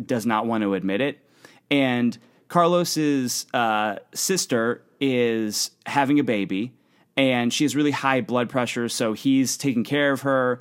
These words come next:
and he wants to make sure that she's okay. And then what happens is she has something happen to her where she has to get rushed to the hospital.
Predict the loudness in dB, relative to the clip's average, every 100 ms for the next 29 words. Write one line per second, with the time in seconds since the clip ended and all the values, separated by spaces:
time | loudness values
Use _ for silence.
0 | -10 -20 _ 0 0 0 0 0 0 -2
1 | -2 -2 -2 -2 -4 -4 -6 -4 -4 0
2 | 0 0 -8 -6 -2 0 0 0 0 0
3 | -2 -2 -2 -2 -8 -20 _ -6 -2 0
4 | 0 2 2 0 -2 -4 -4 -2 -2 0
5 | 0 0 -2 0 0 0 -2 -2 -2 -4
6 | -4 -4 -6 -2 -2 -2 -4 -2 -4